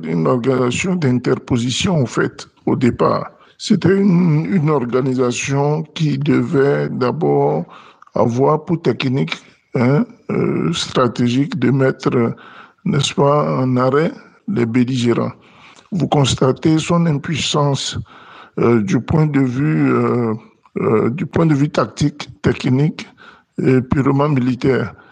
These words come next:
Et c'est dommage que, euh, aujourd'hui, euh, et plus particulièrement en Afrique,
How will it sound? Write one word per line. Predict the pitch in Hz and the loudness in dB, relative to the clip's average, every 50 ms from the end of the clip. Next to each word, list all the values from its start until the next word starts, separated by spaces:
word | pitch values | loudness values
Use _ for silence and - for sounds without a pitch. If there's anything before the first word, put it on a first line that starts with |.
| - - | -6 -4
Et | - - 123 117 | -2 0 0 -2
c'est | - - 135 135 | 0 0 0 0
dommage | 127 123 123 139 147 151 170 175 165 165 151 - - _ | 2 2 2 2 2 2 2 2 0 -2 -4 -6 -8 _
que, | - 214 | -2 0
euh, | 156 143 139 135 127 117 117 120 117 113 - - 135 131 123 117 117 113 | 0 2 2 2 2 2 2 0 0 -2 -4 -4 -4 -2 -2 -2 -2 -2
aujourd'hui, | - 131 127 120 123 123 127 120 131 147 151 165 190 160 135 131 131 | -2 -2 -2 0 0 0 0 0 0 0 0 2 2 2 2 0 0
euh, | 117 110 135 127 - - - 139 | -2 -2 -2 -4 -4 -6 -6 -2
et | 151 147 | -2 -2
plus | 139 - 156 151 | -2 -2 -4 -4
particulièrement | 160 - 156 135 117 104 - 196 - 175 143 139 139 131 139 143 147 | 0 0 0 0 0 -2 -8 -6 -4 -2 0 0 0 0 2 0 0
en | 143 135 123 123 | 0 0 0 0
Afrique, | 127 120 - 156 147 160 180 - - - | -2 -2 -2 -2 -2 -2 -2 -4 -8 -12